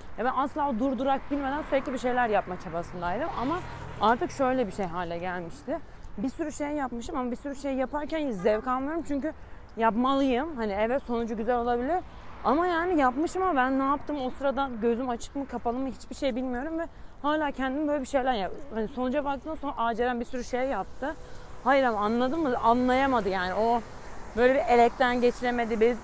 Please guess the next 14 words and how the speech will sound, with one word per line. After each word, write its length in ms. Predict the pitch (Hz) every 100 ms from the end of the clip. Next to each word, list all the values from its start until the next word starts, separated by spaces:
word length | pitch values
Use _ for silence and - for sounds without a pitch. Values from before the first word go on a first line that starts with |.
| 180
demleyemedi, 680 | 233 226 233 240 233 226
bir 140 | 220 190
bekleyemedi. 600 | 220 226 233 240 240 196
Orada 400 | 202 214 247 262 226
hani 160 | 196 214
anlayamadı 600 | 208 226 247 269 254 196
yani, 340 | 190 175 175
anladın 360 | 185 196 202 247
mı? 240 | 190 247 - - - -
Ve 60 | 311 330
öyle 340 | 262 294 302
bir 100 | 247
dönem 340 | 254 277 302
oldu. 440 | 233 185 170 196